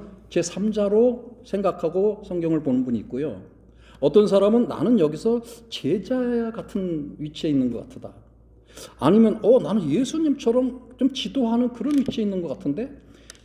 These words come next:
자기의 위치와 성향을 파악하면서 성경을 읽는데, 저는 예수의 제자로, 선교사로서 선교 현장에 가면 성경을 읽을 때마다 "나는 참 제자인가?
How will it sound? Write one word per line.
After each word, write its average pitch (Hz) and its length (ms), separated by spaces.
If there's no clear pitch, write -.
자기의 247 800
위치와 196 880
성향을 220 800
파악하면서 202 960
성경을 170 460
읽는데, 117 640
저는 269 600
예수의 254 520
제자로, 190 340
선교사로서 208 720
선교 208 300
현장에 190 400
가면 127 400
성경을 262 480
읽을 190 280
때마다 185 640
"나는 160 180
참 175 260
제자인가? 117 640